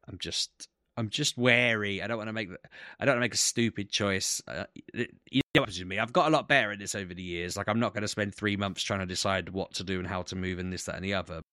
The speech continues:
But, um, it, while I wait for, if, if I'd got home and just bought, if they hadn't have had that stupid wait for Prime Day thing pop up, I would have, I'd have had one by now. It would have been delivered and I'd have played it. But it's like that came up. It's given me time to stew on it.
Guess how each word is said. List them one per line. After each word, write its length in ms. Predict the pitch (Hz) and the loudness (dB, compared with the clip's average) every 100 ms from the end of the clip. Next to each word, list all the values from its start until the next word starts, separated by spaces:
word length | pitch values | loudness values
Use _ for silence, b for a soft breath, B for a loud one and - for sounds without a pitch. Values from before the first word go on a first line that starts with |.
| - | -8
But, 140 | - - B B B B | -8 -8 B B B B
um, 600 | 95 90 87 90 90 87 90 _ _ _ _ _ _ _ _ _ _ _ _ _ _ _ _ _ | 2 2 2 0 -2 -4 -8 _ _ _ _ _ _ _ _ _ _ _ _ _ _ _ _ _
it, 220 | 117 - 110 | -4 -4 2
while 260 | 117 120 | 6 6
I 100 | 113 | 6
wait 340 | 107 107 104 - | 2 -2 -4 -10
for, 120 | - - B B | -14 -14 B B
if, 200 | 175 196 - | 6 6 4
if 220 | 208 - | 2 4
I'd 180 | 170 143 | 2 4
got 160 | 147 127 | 2 4
home 180 | 123 | 4
and 80 | 117 | 4
just 160 | 107 - | 2 0
bought, 140 | 110 - - | -2 0 -2
if 80 | - | 2
they 100 | 117 | 4
hadn't 220 | 127 160 | 4 2
have 80 | 131 | 0
had 100 | 123 | -4
that 120 | 92 | -4
stupid 500 | - - 123 117 107 | -6 -2 0 0 0
wait 220 | 104 143 143 | 2 2 2
for 60 | |
Prime 300 | 147 156 160 | 6 6 8
Day 160 | 139 113 | 6 4
thing 200 | - 101 | 4 2
pop 180 | 95 95 | 0 0
up, 140 | 87 - | 0 2
I 100 | 101 | 2
would 140 | 104 | 2
have, 100 | 101 - | 0 0
I'd 120 | 107 | 2
have 80 | 107 | 4
had 140 | 123 - | 4 4
one 180 | 92 | 0
by 120 | 87 87 | 0 0
now. 160 | 87 | -2
It 40 | 90 | -2
would 100 | 92 | -6
have 120 | 82 | -4
been 120 | 95 | -4
delivered 340 | 95 90 90 | -2 -2 -2
and 80 | 90 | -2
I'd 40 | 90 | -4
have 100 | 87 | -2
played 260 | 120 98 | -2 -2
it. 140 | 82 - | -4 -8
But 180 | 85 - B B B B _ _ - | -8 -8 B B B B _ _ -6
it's 160 | 107 | 0
like 260 | 123 123 - | 2 2 0
that 200 | 98 101 | -4 -2
came 240 | 113 107 | 0 2
up. 140 | 101 90 | 0 -2
It's 100 | - | -6
given 220 | 101 98 | -4 -2
me 80 | 95 | -2
time 240 | - 95 85 | 0 -2 -2
to 100 | 85 | -2
stew 420 | - - 113 90 | -2 2 2 2
on 100 | 78 | -2
it. 180 | 87 | -6